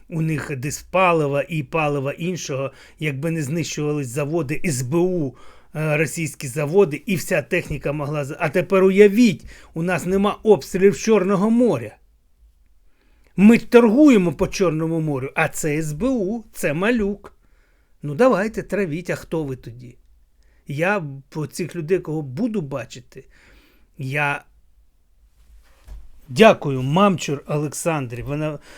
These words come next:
Олександра перерахувала на підтримку канала. Я щиро від себе особисто дякую тим, хто перераховує на підтримку каналу. Я спеціально це, е, кажу, щоб люди бачили, що, де і як.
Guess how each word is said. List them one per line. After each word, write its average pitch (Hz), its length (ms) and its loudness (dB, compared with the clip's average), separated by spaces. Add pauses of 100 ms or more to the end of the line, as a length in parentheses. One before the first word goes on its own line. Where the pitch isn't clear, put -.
(200)
Олександра 156 640 -2
перерахувала 156 840 -2
на 147 300 -6
підтримку 156 580 -4
канала. 147 500 -4
Я 165 280 0
щиро 151 600 -4
від 131 180 -12
себе 175 320 -2
особисто 143 720 -6
дякую 147 540 -4
тим, 196 260 -2
хто 143 180 -10
перераховує 151 640 -6
на 139 120 -8
підтримку 143 600 -10
каналу. 131 480 -8
Я 151 120 -6
спеціально 175 580 -8
це, 165 300 -8 (500)
е, 151 300 -4
кажу, 160 380 -2
щоб 160 240 -8
люди 175 260 -2
бачили, 135 760 -2
що, 196 440 0
де 156 380 0
і 156 160 -8
як. 165 280 -2